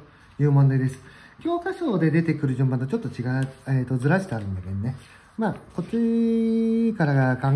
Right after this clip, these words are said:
え直してみてもいいだろうってことで。まず二百二十四枚の色紙。えー、百枚の束が二つと、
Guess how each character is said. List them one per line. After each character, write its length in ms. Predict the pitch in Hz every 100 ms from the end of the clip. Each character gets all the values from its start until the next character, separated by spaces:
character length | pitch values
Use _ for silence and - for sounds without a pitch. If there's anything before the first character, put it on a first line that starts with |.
| 147
え 80 | 151
直 140 | 151 147
し 60 |
て 60 | 135
み 80 | 117
て 80 | 104
も 80 |
い 80 | 117
い 20 |
だ 120 | 117 101
ろ 80 |
う 20 | 98
っ 20 |
て 140 | 95
こ 80 | 95
と 120 | 98
で。 120 | 101 98 - - - - - -
ま 100 | 247
ず 120 | 202
二 80 | 175
百 260 | 214 214
二 160 | 247 247
十 120 | 196
四 220 | 170 143
枚 200 | 123 120
の 100 | 139
色 160 | 190 151
紙。 260 | 127 107 104 -
え 40 |
ー、 400 | 139 135 131 135
百 260 | 127 139 170
枚 180 | 156 131
の 140 | 117
束 260 | 110 110 110
が 260 | 123 165 - - - - - _ - _ - - - - - - - - - - - - - - - - - - - - - - - - - - - - - - - - - - - - - - - - - - -
二 120 | - 135
つ 160 | 120
と、 300 | - 165 -